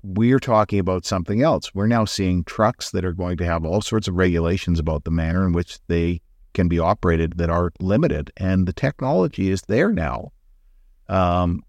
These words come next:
especially when we're seeing these cars with incredible power as the, as the manufacturing, um, the, the, the design of vehicles has become so advanced. We,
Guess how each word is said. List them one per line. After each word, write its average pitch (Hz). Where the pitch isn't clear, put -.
especially 120
when 123
we're 110
seeing 107
these 92
cars 117
with 92
incredible 104
power 92
as 87
the, 85
as 85
the 87
manufacturing, 101
um, 85
the, 98
the, 95
the 95
design 104
of 87
vehicles 95
has 82
become 92
so 90
advanced. 87
We, 92